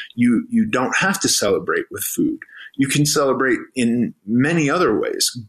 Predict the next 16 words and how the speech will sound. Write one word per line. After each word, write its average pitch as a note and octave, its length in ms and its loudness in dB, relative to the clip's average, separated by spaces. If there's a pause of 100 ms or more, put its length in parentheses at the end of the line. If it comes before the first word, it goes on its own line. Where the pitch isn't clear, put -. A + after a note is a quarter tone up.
(240)
Going A#2+ 260 2
on C3+ 120 2
a C#3+ 40 0
hike, C#3+ 380 0 (160)
going F#2+ 260 0
for B2 220 0
a A2+ 40 0
swim, A#2+ 680 0 (500)
you C3+ 100 0
know, G#2+ 180 2
go G#2+ 180 0
see - 200 2
a C3 60 4
movie C#3+ 400 4
you G2+ 160 4
like. D#2 300 0